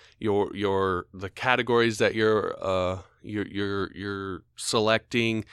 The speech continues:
the, the keywords or, or the skills that you use that ultimately serve sort of as keywords on Upwork, your title, uh, how you write your profile overview, and, and who you're targeting in terms of the kind of clients you want to get. Because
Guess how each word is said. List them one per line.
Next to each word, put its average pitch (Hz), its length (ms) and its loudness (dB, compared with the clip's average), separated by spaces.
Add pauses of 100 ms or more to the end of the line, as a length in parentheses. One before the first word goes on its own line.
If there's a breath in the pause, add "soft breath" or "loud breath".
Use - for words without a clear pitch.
(280 loud breath)
the, 104 260 2
the 98 200 -2
keywords 127 600 2
or, 101 300 0
or 101 60 -2
the 98 120 -6
skills 127 440 0
that 117 140 0
you 113 120 -2
use 113 340 -2
that 98 140 0
ultimately 104 400 -2
serve 104 300 -4
sort 107 160 -2
of 95 80 -6
as 90 120 -6
keywords 117 560 -2
on 107 100 -4
Upwork, 107 580 0
your 101 160 -2
title, 117 760 2 (460 loud breath)
uh, 92 280 -2
how 127 300 2
you 120 220 0
write 113 240 4
your 110 160 0
profile 110 640 2
overview, 107 880 -2
and, 92 260 -6
and 104 200 -10
who 156 260 0
you're 131 240 2
targeting 113 520 0
in 98 100 -4
terms 101 280 -4
of 95 120 -8
the 98 80 -6
kind 101 240 -2
of 95 60 -8
clients 98 420 -4
you 101 80 -8
want 90 180 -6
to - 100 -16
get. 101 280 -2
Because 92 420 -4